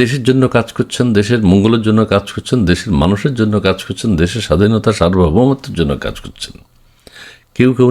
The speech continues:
নিন্দুকেরা আবার বলেন যে তিনি নিজের জন্য ব্যবসা বাণিজ্য সব কিছু গুছাই নিলেন, নতুন নতুন অনেক ব্যবসায়ী, আহ, আট নয় মাসে উনি নিজের নামে নিয়ে নিলেন। আরে নেক না, একজন সফল হোক না, একজন মানুষ থেকে আমরা শুরু করে আঠারো কোটি মানুষকে আমরা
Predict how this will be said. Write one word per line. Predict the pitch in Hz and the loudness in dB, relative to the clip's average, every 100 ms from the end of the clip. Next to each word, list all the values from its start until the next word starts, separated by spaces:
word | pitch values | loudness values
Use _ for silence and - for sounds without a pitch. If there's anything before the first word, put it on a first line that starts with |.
| 120 | 6
নিন্দুকেরা | 107 110 104 107 | 4 4 4 4
আবার | 101 92 | 2 2
বলেন | 92 95 95 | 2 4 2
যে | 95 98 | 0 2
তিনি | 95 98 95 | 2 4 4
নিজের | 92 87 87 | 4 4 2
জন্য | 85 82 | 2 2
ব্যবসা | 82 - 95 | 0 0 0
বাণিজ্য | 87 82 87 - | 2 2 0 0
সব | 82 - | -2 -2
কিছু | 90 78 69 | -2 -2 -2
গুছাই | 71 82 76 | 0 0 0
নিলেন, | 55 57 98 - - - - 90 | -2 -6 -8 -14 -20 -20 -2 0
নতুন | 98 95 92 | 2 4 4
নতুন | 82 92 87 | 4 2 4
অনেক | 90 80 78 | 2 2 0
ব্যবসায়ী, | 85 - 92 85 85 | -2 0 0 2 0
আহ, | - 82 80 82 | -2 -2 0 -2
আট | 78 - | -4 0
নয় | 85 82 | 2 2
মাসে | - 90 | 2 2
উনি | 85 87 87 | 4 4 4
নিজের | 90 92 85 | 4 4 2
নামে | 78 78 | 2 0
নিয়ে | 73 69 | 0 -2
নিলেন। | 65 53 - _ - - - | -4 -8 -14 _ -20 -14 -4
আরে | 78 80 71 | -2 0 0
নেক | 107 - - - | 0 -2 -8 -8
না, | - - _ 131 | -8 -12 _ 0
একজন | 131 101 151 151 - | 0 0 -2 -2 -2
সফল | 101 95 73 | 0 0 -2
হোক | - | -4
না, | - - | -2 0
একজন | 107 98 143 123 85 | 0 2 0 2 2
মানুষ | 104 135 - | 2 0 0
থেকে | 123 123 | -2 0
আমরা | 101 110 - - - - | 0 0 -2 -18 -6 0
শুরু | 120 127 | 2 2
করে | 123 95 | 2 0
আঠারো | 92 131 135 | 0 0 0
কোটি | 113 113 92 | 0 2 2
মানুষকে | 90 107 - | 2 0 0
আমরা | 90 | 0